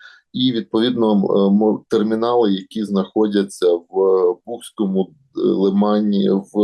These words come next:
в Бухській протоці Миколаєва, тому що це дуже великий портовий кластер, як я вже сказав, там другий після, е, о-,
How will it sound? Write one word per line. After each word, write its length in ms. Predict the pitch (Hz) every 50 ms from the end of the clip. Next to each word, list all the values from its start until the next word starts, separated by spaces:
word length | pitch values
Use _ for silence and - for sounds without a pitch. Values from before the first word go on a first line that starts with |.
| 101 98 92 - - _ _ -
в 400 | - 92 - _ - 98 98 - _ _ _
Бухській 480 | 98 101 107 120 120 - - - 110
протоці 840 | 101 - 95 95 - - 104 107 90 - - - 98 95 95 92 90 92 - - - - - - - -
Миколаєва, 680 | - 101 98 98 110 104 98 85 82 80 76 73 82 -
тому 160 | - 95 101 98
що 160 | 98 107 98
це 140 | - 104 95 - -
дуже 220 | 123 113 98 98
великий 460 | 92 90 95 98 98 98 - - -
портовий 420 | - - 87 - - 92 92 95 92
кластер, 440 | - 113 123 - - - - 113
як 140 | 107 - -
я 80 | 107 98
вже 160 | - - -
сказав, 360 | - - 98 101 117 120 120
там 180 | - 95 92 92 -
другий 320 | - 113 113 117 110 98
після, 800 | - - 104 101 98 - - 90 85 85 85 85 82 82 82 82 - - - - - - - _ _ _ -
е, 480 | - 98 101 104 101 92 90 90 90 90 90 90 95 98 98 95 95 95 95 95 - - - -
о-, 400 | 104 107 - - 110 107 104